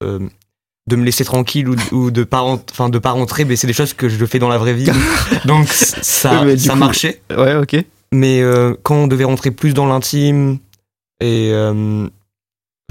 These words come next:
Speaker 1: plus dans le mal-être, et cetera, forcément, le tourner avec ma mère, c'est, ben, c'est aussi des choses qu'on pourrait avoir vécues ou, ou qui se rapprocheraient du réel. Donc, euh, forcément, ça fait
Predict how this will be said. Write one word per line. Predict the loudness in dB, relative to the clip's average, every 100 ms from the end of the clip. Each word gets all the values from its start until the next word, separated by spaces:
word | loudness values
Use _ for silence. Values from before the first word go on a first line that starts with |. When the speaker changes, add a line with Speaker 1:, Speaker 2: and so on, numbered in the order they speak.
| -14
Speaker 1:
plus | -4 -4 -2
dans | -2 0
le | 0
mal-être, | 0 0 -2 -6
et |
cetera, | -8 -4 -2 -2
forcément, | -4 -8 -8 -4 -2 0 0 -2 -6 _ -4
le | -2 -2
tourner | 0 0
avec | 0 -2
ma | 0
mère, | 0 0 -4 -12 _ _
c'est, | -10 -8 -8 -10 _ _
ben, | -4 -2
c'est | -4 -8 -10 _ -8
aussi | -6 -4
des | -4
choses | -2 -4
qu'on | -6 -6 -6
pourrait | -6 -4 0
avoir | 0 0 -2
vécues | -2 -6 -6 -6 -4
ou, | -4 -4 -6 -10 -12
ou | -14 -12
qui | -10
se | -8 -4
rapprocheraient | -4 -2 -2 -2
du | -2
réel. | 0 0 -2 -8 _ _ _ _ _ _ _ -6
Donc, | -4 -2
euh, | -2
forcément, | -4 -6 -4 -2 -2
ça | -2 -6 -8
fait | -8 -8 -6 -4 -6